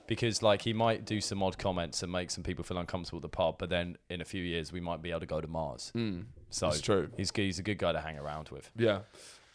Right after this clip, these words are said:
Speaker 2: Um, what else happened in the news? Uh, the elections. Uh,
Speaker 1: Yeah.
Speaker 2: Keir Starmer.
Speaker 1: Yeah.
Speaker 2: What are your thoughts?
Speaker 1: What are your thoughts?
Speaker 2: Um,
Speaker 1: Well, uh, go on.
Speaker 2: Well, I find Keir Starmer, I found the Keir Starmer thing quite funny, just how,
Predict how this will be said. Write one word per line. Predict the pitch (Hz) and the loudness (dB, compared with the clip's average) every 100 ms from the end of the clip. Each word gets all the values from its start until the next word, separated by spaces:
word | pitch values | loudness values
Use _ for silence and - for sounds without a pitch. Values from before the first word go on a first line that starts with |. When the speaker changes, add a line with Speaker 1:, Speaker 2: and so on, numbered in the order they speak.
| _ | _
Speaker 2:
Um, | 127 135 131 131 127 101 _ _ - _ _ - | 10 12 10 6 -2 -8 _ _ -10 _ _ -18
what | - 135 143 117 | -10 2 4 6
else | 117 113 - - | 4 2 -10 -16
happened | 120 117 117 107 | -14 -12 -10 -10
in | 101 104 | -10 -8
the | 104 | -6
news? | 101 - - | -6 -6 0
Uh, | 113 98 117 | 2 2 2
the | 113 | 2
elections. | 120 120 - 139 151 - - - _ - | 4 4 0 -2 -2 -6 -10 -16 _ -2
Uh, | 101 90 120 | 0 2 10
Speaker 1:
Yeah. | 143 | 12
Speaker 2:
Keir | 113 | 12
Starmer. | 110 - 110 117 147 - - | 8 2 4 4 -2 -2 4
Speaker 1:
Yeah. | 127 104 69 - _ _ _ _ _ _ | 8 8 8 -2 _ _ _ _ _ _
Speaker 2:
What | 113 113 | 2 4
are | 107 | 4
your | 95 | 0
thoughts? | 104 95 - - - - _ _ | -2 -2 -4 -12 -14 -20 _ _
Speaker 1:
What | 127 127 | 2 6
are | |
your | 135 117 | 6 4
thoughts? | - 50 - - - _ _ _ | -2 -8 -8 -10 -12 _ _ _
Speaker 2:
Um, | 131 139 143 139 143 147 | 12 12 12 12 12 8
Speaker 1:
Well, | 135 - - - 101 | 10 10 2 -10 2
uh, | 110 90 | 4 6
go | 87 | 4
on. | 76 - - - | -2 -8 -20 -6
Speaker 2:
Well, | 127 175 160 | 8 10 12
I | 214 | 12
find | 214 240 208 160 | 12 10 10 4
Keir | - 170 | 6 6
Starmer, | - 151 143 123 117 - - _ _ _ - | 8 6 8 8 8 4 -12 _ _ _ 6
I | 139 | 8
found | 151 170 147 113 | 12 12 10 6
the | 123 | 0
Keir | - 127 | 4 4
Starmer | - 117 110 | 8 6 6
thing | 110 104 | 4 -2
quite | 98 101 - | 0 0 2
funny, | 104 104 98 | 2 2 0
just | 104 101 - | -4 -4 0
how, | 107 101 98 | 2 2 0